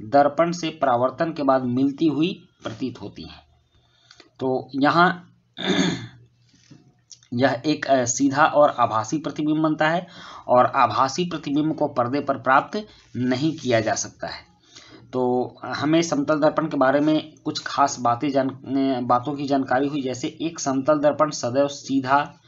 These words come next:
वस्तु के समान आकार का और आभासी प्रतिबिंब बनाता है। समतल दर्पण सदैव सीधा प्रतिबिंब बनाता है, वस्तु के समान आकार का प्रतिबिंब बनाता है और आभासी प्रतिबिंब बनाता है।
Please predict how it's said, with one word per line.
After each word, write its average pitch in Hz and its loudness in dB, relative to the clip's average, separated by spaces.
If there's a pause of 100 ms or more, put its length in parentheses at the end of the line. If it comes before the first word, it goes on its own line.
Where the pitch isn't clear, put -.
(380)
वस्तु 147 2
के 170 0
समान 147 4
आकार 139 2
का 139 0
और 156 6
आभासी 123 2
प्रतिबिंब 113 -6
बनाता 87 -10
है। - -16 (300)
समतल 120 0
दर्पण 156 2 (340)
सदैव 135 0
सीधा 127 -2
प्रतिबिंब 143 0
बनाता 143 0
है, 143 -6 (300)
वस्तु 135 0
के 147 -4
समान 120 -2
आकार 139 0
का 139 0
प्रतिबिंब 139 -2
बनाता 143 0
है 151 -4 (300)
और 170 6
आभासी 117 -2
प्रतिबिंब 95 -10
बनाता 69 -16
है। - -18